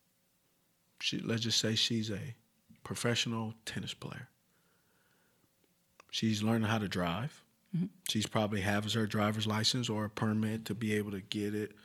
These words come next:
Speaker 2: Mm-hmm.
Speaker 1: And she's eventually, you know, she can't, she can't be driving past eleven right now,
Speaker 2: Mm-hmm.
Speaker 1: right? So she's going, and she's driving. She gets to, she graduates high school. Now she's a professional athlete, and she gets a,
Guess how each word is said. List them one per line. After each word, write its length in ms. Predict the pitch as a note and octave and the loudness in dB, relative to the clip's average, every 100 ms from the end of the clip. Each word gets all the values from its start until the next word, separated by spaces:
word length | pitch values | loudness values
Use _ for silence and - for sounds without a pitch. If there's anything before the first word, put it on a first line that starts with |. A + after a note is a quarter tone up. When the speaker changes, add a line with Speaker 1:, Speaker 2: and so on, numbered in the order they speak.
| - | -2
Speaker 2:
Mm-hmm. 120 | F#3+ - | 0 0
Speaker 1:
And 140 | G#2 F#2 | 0 2
she's 260 | A#2 G#2+ | 2 0
eventually, 540 | G#2 G#2 G2+ G#2+ G#2+ G2+ - | 0 0 0 -2 -2 -6 -8
you 120 | A#2 | -4
know, 120 | F#2 G2 | -4 -4
she 160 | - | -4
can't, 260 | - G2 E2 - - - - _ _ - | -2 -2 -2 -10 -20 -20 -20 _ _ -4
she 120 | - | 0
can't 220 | - G2 | 2 2
be 80 | G2+ | 0
driving 280 | F#2+ F2+ G2 | 0 0 2
past 260 | G#2 G2 A2+ | 2 4 4
eleven 360 | G2+ G2 F#2 | 4 4 2
right 200 | D#2 E2+ | 0 0
now, 320 | C#2+ C2+ A#2+ - | -2 -2 -2 0
Speaker 2:
Mm-hmm. 60 | E3 | 2
Speaker 1:
right? 180 | G#3 - - - - - - - - | 2 -2 -10 -20 -16 -16 -16 -20 -6
So 160 | - B2 | 0 4
she's 260 | E3 D#3 | 6 6
going, 440 | B2+ B2+ B2+ B2+ A#2+ - - - - - - _ _ - | 6 4 4 2 -2 -12 -20 -20 -20 -20 -20 _ _ 2
and 400 | B2 B2 A#2+ A2+ | 4 6 6 6
she's 240 | - A#2+ | 6 6
driving. 760 | A2 A#2 B2 C3 B2+ B2+ B2+ B2 - _ _ - | 6 8 10 8 6 2 0 -4 -12 _ _ -4
She 460 | - G2+ G#2 G2 G2 - _ D#3+ | -2 0 -2 -4 -8 -16 _ -6
gets 240 | - A#2 - | 2 4 4
to, 300 | - A#2 A2 - _ _ - - - | 2 -2 -2 -8 _ _ -20 -20 -8
she 140 | - A#2 | -8 2
graduates 480 | A#2+ A#2+ A#2 A2 | 4 6 4 2
high 160 | A2 G#2+ | 2 2
school. 200 | - A2+ | 0 0
Now 180 | A2 G#2+ | 0 2
she's 280 | - G#2+ G2+ | 2 2 -2
a 40 | |
professional 560 | - G#2 A2+ G#2+ A2+ F#2 | -4 0 2 2 0 -2
athlete, 600 | G#2+ G#2 - A2 G#2+ - - - - - - | -2 -4 -4 -2 -4 -6 -20 -20 -20 -20 -4
and 100 | - | -2
she 100 | A2 | 0
gets 220 | A#2 - | 4 4
a, 180 | G2 G2+ | 4 -2